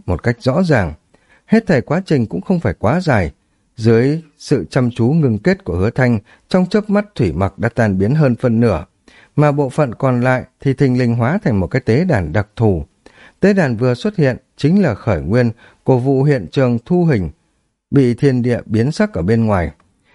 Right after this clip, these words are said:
Giờ khắc này, hiện trường thu hình cảnh tượng như là hun thiên hách địa vậy. Bầu trời tan vỡ, đại địa nứt toác. Trong lúc vòng xoáy trên bầu trời âm ầm chuyển động, phiến thế giới này bắt đầu sụp đổ xuống.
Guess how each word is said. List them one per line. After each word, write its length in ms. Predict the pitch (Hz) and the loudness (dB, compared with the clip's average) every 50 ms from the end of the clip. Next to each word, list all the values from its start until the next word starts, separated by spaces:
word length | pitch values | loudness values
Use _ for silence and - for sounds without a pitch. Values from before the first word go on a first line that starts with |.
| _ _ | _ _
Giờ 180 | _ 135 151 151 | _ 0 0 0
khắc 220 | 151 - 226 226 | 0 -2 -6 -4
này, 280 | 202 147 131 113 98 85 - _ _ _ - | -2 -2 0 0 -2 -4 -8 _ _ _ 0
hiện 180 | 156 151 143 | 0 0 0
trường 220 | 143 - 151 143 139 | 0 -2 -2 -2 -2
thu 200 | - - 202 190 | -2 -2 -2 0
hình 240 | 185 160 117 95 82 | 0 0 -2 -2 -4
cảnh 260 | - - 107 92 78 | -4 -2 -2 -2 -2
tượng 260 | - - 120 113 - - | -2 -2 -2 -2 -2 -4
như 240 | - 120 123 120 117 | -2 0 0 2 2
là 260 | 113 104 90 80 76 - _ _ _ _ _ _ _ _ | 0 0 0 -2 -6 -8 _ _ _ _ _ _ _ _
hun 180 | 156 156 156 143 | 2 2 2 0
thiên 280 | - 151 151 131 123 | 0 0 0 0 0
hách 220 | 143 196 208 202 - | -2 -4 -6 -4 -2
địa 200 | 135 131 113 82 71 | -2 -2 -2 -2 -2
vậy. 180 | 117 120 113 - - _ _ _ _ _ _ | -2 -2 -2 -4 -10 _ _ _ _ _ _
Bầu 200 | - 151 151 143 139 | 0 0 0 0 0
trời 180 | - 151 139 135 | 0 0 -2 0
tan 260 | - 180 185 185 180 | -2 -2 -2 0 0
vỡ, 220 | 170 180 170 220 233 - _ - | 0 0 0 0 -2 -4 _ -2
đại 180 | 120 123 107 | -2 0 0
địa 220 | 85 107 123 113 - | 0 -2 -2 -2 -2
nứt 180 | - 135 185 185 _ _ | -2 -2 -4 -4 _ _
toác. 220 | 196 202 226 - _ _ _ _ _ _ _ | -2 -2 -2 -4 _ _ _ _ _ _ _
Trong 200 | - - 196 202 | -2 0 2 2
lúc 180 | 226 247 240 233 | 2 2 0 -2
vòng 200 | 131 127 117 110 | -4 -2 -2 -2
xoáy 260 | - - 113 135 180 196 | -2 -2 -2 -2 -2 -2
trên 140 | 185 160 135 | -2 -2 0
bầu 180 | 117 95 80 - | -2 -2 -4 -2
trời 220 | - 104 92 87 | -2 0 0 0
âm 300 | - - 127 127 123 120 | -2 -2 0 2 2 2
ầm 200 | 120 113 107 101 | 2 2 0 0
chuyển 260 | 98 - 113 90 76 76 | 0 -2 -2 -2 -2 -2
động, 180 | 107 117 113 - _ _ _ - _ _ | -2 -2 -2 -4 _ _ _ -20 _ _
phiến 140 | - 160 165 | 0 0 0
thế 160 | 165 180 165 | 0 -2 -2
giới 180 | 151 151 139 165 | -2 0 -2 0
này 200 | 190 185 127 90 | 0 0 -2 -2
bắt 240 | - 113 135 147 - | -4 -6 -8 -6 -2
đầu 180 | 131 113 82 | -2 -2 -2
sụp 320 | 73 - - 120 107 - - | -4 -4 -2 -2 -4 -2 -2
đổ 200 | 120 107 76 65 | -2 -2 -2 -4
xuống. 340 | - - 98 110 160 220 | -2 -2 0 2 2 0